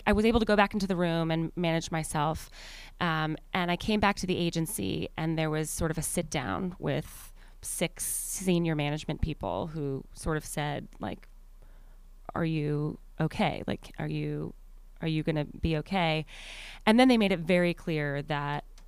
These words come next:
um, that had jeopardized my ability to do that job. And, um, I was able to convince them I was gonna go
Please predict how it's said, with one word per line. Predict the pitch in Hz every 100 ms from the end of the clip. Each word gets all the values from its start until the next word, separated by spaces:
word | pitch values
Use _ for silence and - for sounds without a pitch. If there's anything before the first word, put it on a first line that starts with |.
| -
um, | 165 151 151
that | 156
had | 165 151
jeopardized | 156 151 139 160 160 -
my | 165 147 135 -
ability | 156 147 147 151
to | -
do | 143 139 139 - -
that | 151 - - - - -
job. | - 101 76 - - - - - - - -
And, | 185 180 170 165 165 -
um, | 180 165 160
I | 190 185
was | 180
able | 175 165
to |
convince | - 165 160 -
them | 160
I | 151
was | 156
gonna | - 160
go | 147 147 143 -